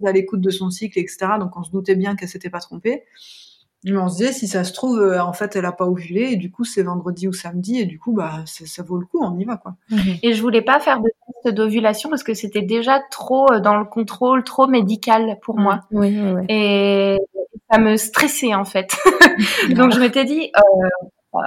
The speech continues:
Speaker 3: je, je sais que le mieux, c'est que je sois le plus détendue possible. Donc, euh,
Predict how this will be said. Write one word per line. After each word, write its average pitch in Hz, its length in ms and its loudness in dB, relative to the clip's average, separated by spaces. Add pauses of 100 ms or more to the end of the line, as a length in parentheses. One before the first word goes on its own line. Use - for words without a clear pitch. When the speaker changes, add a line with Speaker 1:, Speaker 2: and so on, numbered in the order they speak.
(200)
Speaker 3:
je, 202 320 2
je 196 160 -2
sais 277 280 0
que 262 100 -4
le 196 320 2
mieux, 247 240 2
c'est 262 160 -4
que 196 60 -4
je 208 100 -2
sois 196 400 2
le 185 120 -6
plus 277 200 -8
détendue 240 600 -2
possible. 240 520 -6 (520)
Donc, 220 300 0
euh, 202 640 -2